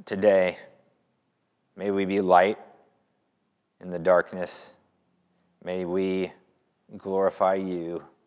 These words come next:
in our conversations, in our actions, in our thoughts, Lord, with the different people we interact with today. May we be ministers of your mercy and grace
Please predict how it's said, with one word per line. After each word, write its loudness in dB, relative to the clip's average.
in -12
our -4
conversations, -2
in -4
our 0
actions, -2
in -10
our 0
thoughts, 2
Lord, -8
with -10
the -12
different -8
people -8
we -8
interact 2
with -10
today. -6
May -8
we -6
be -6
ministers -6
of -14
your -6
mercy -8
and -18
grace -14